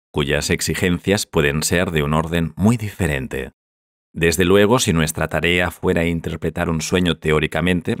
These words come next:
es decir, yendo hasta el fondo de las cosas con todos los recursos de la ciencia, precisaríamos poner estos símbolos en relación con sus arquetipos. En la práctica, sin embargo, esto podría constituir precisamente un error,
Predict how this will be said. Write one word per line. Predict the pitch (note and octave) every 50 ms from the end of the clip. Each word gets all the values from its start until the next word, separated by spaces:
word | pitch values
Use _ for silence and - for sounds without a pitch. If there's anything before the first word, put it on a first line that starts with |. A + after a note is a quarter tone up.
| - _ -
es | - E2 E2 -
decir, | C#2+ C#2+ - - E2+ D2+
yendo | D2 D2 D#2 E2 E2 D#2+ D#2 D#2+ D#2
hasta | D2 D2 - - D2+
el | D2 -
fondo | - F2+ E2 E2 E2 D#2
de | D#2 D#2
las | D2+ D2+ -
cosas | - - F#2+ F#2 - - E2 D2+ -
con | - - D#2 C#2+ C2+
todos | - E2+ D#2+ E2 D#2+ - D#2+
los | D#2+ D2+
recursos | D2+ D2+ - E2+ E2+ - - E2 D2+
de | D#2 D2
la | C#2+ D2 D2+
ciencia, | - - G2 F#2+ F#2+ - - F2+ F2+ _ _ _ _ _ -
precisaríamos | - G2+ F#2 - F#2+ - - G2+ G2+ G#2+ B2 B2 B2 - -
poner | - G#2+ G#2 G#2+ G#2
estos | A2 - - G2 -
símbolos | - G2+ G2+ G2+ G#2+ A#2 A2+ -
en | - D#2+
relación | D#2 D2+ D2 D2 - - F2+ F#2+ G2 G2+
con | - - F#2+ E2+
sus | - - E2+ -
arquetipos. | E2+ D#2+ - - E2 - D#2+ D2 - - C2+ C2+ B1 - - _ _ _ _ _ _ _ _ _ _ _ _ -
En | - D#2+ D#2 D2+
la | D2+ -
práctica, | F#2 F2+ F2+ - - - G2 - G#2 G#2
sin | - G2+ E2+
embargo, | D#2 D2+ D2+ D#2 E2 F2 F2+ G2+ G2+
esto | D#2+ - - - G2
podría | G#2 F#2 D#2+ D#2+ E2 F2 -
constituir | - E2+ D#2 - - D#2 - D#2+ D#2+ E2 F2 -
precisamente | - - D#2 - - - - A2+ G#2 G#2 A2 A#2+ - - A#2 - -
un | - G#2 A2
error, | G#2+ E2 D2+ D2 C2+ C2 C2 B1+ - -